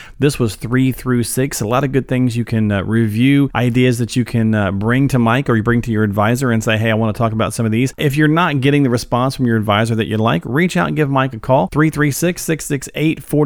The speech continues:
three three eight is that number to do so. Three three six, six six eight, four three three eight. And Mike, before we go, let's have a little fun. Let's do a little getting to know you. Um, we do this from time to time where I just ask you a random question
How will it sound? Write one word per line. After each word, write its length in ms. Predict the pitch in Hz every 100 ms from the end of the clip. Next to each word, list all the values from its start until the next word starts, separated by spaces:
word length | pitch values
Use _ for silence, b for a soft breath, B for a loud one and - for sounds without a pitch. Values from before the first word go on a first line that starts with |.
| 139
three 320 | - 131 131
three 400 | 120 123 123 120
eight 200 | 113 120 120
is 180 | 123
that 180 | 120 113
number 260 | 117 110 110
to 60 |
do 160 | 104 117
so. 320 | - 127 131 117
Three 160 | 135 131
three 180 | 127 113
six, 280 | 120 110 -
six 180 | 117 -
six 180 | 107 113
eight, 180 | 90
four 240 | - 120 117
three 220 | 110 117
three 340 | - 110 104 101
eight. 220 | 107 92
And 140 | 123
Mike, 160 | 143 180
before 220 | 156 202
we 80 | 202
go, 240 | 180 180
let's 220 | 165 226 -
have 120 | 240
a 40 |
little 160 | 240 220
fun. 280 | - 170 165
Let's 140 | 175
do 140 | 185 180
a 20 |
little 160 | 170
getting 240 | 123 135 135
to 80 | 127
know 180 | 117 117
you. 320 | 117 113 113 110
Um, 340 | 107 104 107
we 80 | 139
do 100 | 156
this 160 | 147
from 140 | - 113
time 240 | 127 117
to 60 | 110
time 340 | 120 107 104
where 120 | 101
I 80 | 95
just 160 | 98 104
ask 260 | 101 95
you 100 | 110
a 60 | 92
random 420 | 92 87 95 92
question 580 | - 92 87 - 92